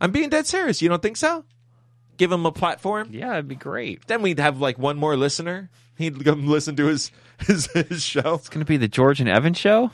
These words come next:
Speaker 1: And it, whoa, whoa, whoa, whoa, whoa,
Speaker 2: Wow.
Speaker 1: whoa, whoa, whoa.
Speaker 2: I can't wait to listen.
Speaker 1: Hey, he's coming.
Speaker 2: It's gonna be so good to listen to.
Speaker 1: Yeah.
Speaker 2: It's been fun. Thanks. I, I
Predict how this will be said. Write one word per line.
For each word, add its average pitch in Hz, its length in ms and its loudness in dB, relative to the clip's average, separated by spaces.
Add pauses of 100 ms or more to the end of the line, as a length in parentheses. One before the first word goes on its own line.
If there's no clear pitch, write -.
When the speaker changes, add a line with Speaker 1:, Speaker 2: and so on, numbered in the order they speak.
(180)
Speaker 1:
And 117 140 -8
it, 131 120 -2
whoa, 147 180 0
whoa, 202 260 0
whoa, 196 440 0 (120)
whoa, 170 340 2
whoa, 156 360 2
Speaker 2:
Wow. 147 420 8
Speaker 1:
whoa, 92 120 6
whoa, 147 180 4
whoa. 123 100 2
Speaker 2:
I 120 60 2
can't 165 220 -2
wait 175 180 2
to 226 80 -2
listen. 175 300 2
Speaker 1:
Hey, 160 120 2
he's 185 320 -2 (100)
coming. 190 340 4
Speaker 2:
It's 185 120 2
gonna 175 140 4
be 185 120 6
so 185 320 4
good 208 320 2
to 180 140 2
listen 185 300 0
to. 87 280 -4
Speaker 1:
Yeah. 120 680 0 (800)
Speaker 2:
It's - 160 -14
been 190 160 -6
fun. 147 320 0
Thanks. 220 320 4
I, 160 140 6
I 175 40 6